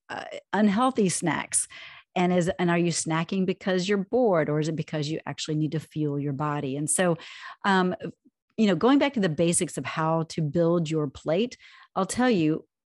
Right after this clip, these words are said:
one of the things I, I really tell my clients all the time, and I actually just had a discussion with my clients about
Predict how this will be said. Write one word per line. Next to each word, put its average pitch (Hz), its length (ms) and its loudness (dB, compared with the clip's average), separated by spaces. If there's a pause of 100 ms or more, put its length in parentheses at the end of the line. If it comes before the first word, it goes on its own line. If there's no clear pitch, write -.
(140)
one 180 160 2
of 180 40 0
the 196 100 2
things 202 260 0
I, 190 240 0
I 170 160 0 (320)
really 175 240 0
tell 226 160 0
my 226 140 2
clients 220 380 -4
all 165 120 -2
the 175 100 -2
time, 214 320 -2
and 151 80 0
I 147 60 0
actually 185 260 -2
just 165 240 -2
had 175 160 0
a 170 60 2
discussion 170 500 -2
with 165 160 -2
my 151 120 -2
clients 156 420 -4
about 156 300 -2